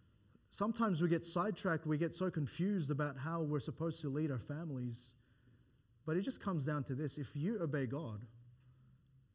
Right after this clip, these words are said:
a-, and your children obey God, then God will fulfill hi-, the end of his bargain. He will fulfill it.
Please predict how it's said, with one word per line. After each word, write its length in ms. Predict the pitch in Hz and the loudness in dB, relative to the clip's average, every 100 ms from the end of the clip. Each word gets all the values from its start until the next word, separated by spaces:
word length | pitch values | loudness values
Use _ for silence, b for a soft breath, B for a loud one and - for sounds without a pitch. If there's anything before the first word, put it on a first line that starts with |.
| _ | _
a-, 160 | 175 180 | -4 2
and 200 | 175 160 | 4 6
your 120 | 165 | 6
children 500 | 160 - 214 190 170 | 4 4 6 6 4
obey 360 | 147 139 139 131 | 2 2 2 2
God, 480 | 110 123 117 139 151 - - - - - 135 | -2 -2 -2 -6 -10 -16 -20 -20 -20 -14 -2
then 320 | 160 170 139 127 | 0 0 -4 -2
God 260 | 151 196 | 0 2
will 200 | 175 170 165 - | 2 0 -2 -4
fulfill 400 | 147 151 139 131 | -2 0 0 0
hi-, 120 | 139 | -2
the 140 | 135 | -4
end 140 | 117 120 | -4 -4
of 100 | 117 | -2
his 200 | 175 175 | -2 0
bargain. 380 | 117 98 98 98 - _ _ _ _ _ _ _ _ _ _ _ _ | -4 -8 -12 -14 -18 _ _ _ _ _ _ _ _ _ _ _ _
He 120 | 214 | 2
will 140 | 262 185 | 4 4
fulfill 380 | 127 - | 0 -6
it. 60 | 104 | -8